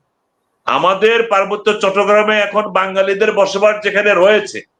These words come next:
এই মুহূর্তে আমি শত শত প্রমাণ দিতে পারবো গুচ্ছগ্রামের নামে। সেখানে দেখা যায়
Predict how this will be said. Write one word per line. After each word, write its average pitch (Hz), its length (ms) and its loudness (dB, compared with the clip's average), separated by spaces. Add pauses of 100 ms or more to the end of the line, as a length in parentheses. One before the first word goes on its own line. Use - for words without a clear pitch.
(460)
এই 196 280 4
মুহূর্তে 220 340 2
আমি 214 240 0
শত 196 260 -2
শত 214 260 -4
প্রমাণ 202 420 2
দিতে 202 220 -2
পারবো 190 300 0 (120)
গুচ্ছগ্রামের 190 760 0
নামে। 160 300 0 (800)
সেখানে 190 460 0
দেখা 190 300 0
যায় 208 300 0